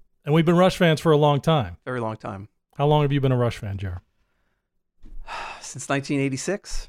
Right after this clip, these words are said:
Speaker 1: Eighty-six?
Speaker 2: Or was it eighty-five?
Speaker 1: Uh, I believe it was
Speaker 2: It was
Speaker 1: eighty-six.
Speaker 2: eighty-six. It was eighty-six.
Speaker 1: Yes. So,
Speaker 2: I mean, I
Speaker 1: uh,
Speaker 2: had heard Rush as a younger man back in,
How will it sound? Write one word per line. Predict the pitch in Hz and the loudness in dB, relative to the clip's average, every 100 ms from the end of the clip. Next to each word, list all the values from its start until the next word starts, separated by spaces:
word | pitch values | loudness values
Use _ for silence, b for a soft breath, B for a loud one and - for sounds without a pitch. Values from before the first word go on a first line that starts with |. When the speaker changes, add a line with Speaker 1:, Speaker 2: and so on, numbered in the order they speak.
| - | -4
Speaker 1:
Eighty-six? | 139 139 139 - 170 208 - - _ _ | 0 2 2 2 2 0 -12 -16 _ _
Speaker 2:
Or | 117 | -12
was | 120 | -8
it | |
eighty-five? | 123 120 - 127 110 101 _ _ _ _ _ _ - | -6 -8 -10 -12 -10 -12 _ _ _ _ _ _ -4
Speaker 1:
Uh, | |
I | 139 139 139 135 | 2 2 2 2
believe | 139 143 | 2 2
it | 147 | 4
was | 139 | 4
Speaker 2:
It | 139 | 4
was | |
Speaker 1:
eighty-six. | 139 135 147 104 - - | 4 2 0 -2 -6 -14
Speaker 2:
eighty-six. | - _ _ _ _ _ | -14 _ _ _ _ _
It | 127 | -12
was | 120 | -8
eighty-six. | 123 120 110 - - - | -8 -8 -12 -14 -14 -4
Speaker 1:
Yes. | 117 82 - - - | -4 -4 -10 -12 -14
So, | - 143 | -2 2
Speaker 2:
I | 123 | 4
mean, | 143 | 4
I | 160 | 4
Speaker 1:
uh, | |
Speaker 2:
had | 151 | 2
heard | 135 156 160 165 170 | 0 2 2 0 -4
Rush | 170 180 - - - - _ _ | -4 -4 -8 -12 -14 -20 _ _
as | 120 | -12
a | 113 | -8
younger | 117 117 | -6 -6
man | 110 110 113 131 _ _ _ _ _ _ _ _ _ _ _ _ _ | -6 -6 -8 -10 _ _ _ _ _ _ _ _ _ _ _ _ _
back | 120 113 117 | -8 -6 -6
in, | 107 104 | -8 -8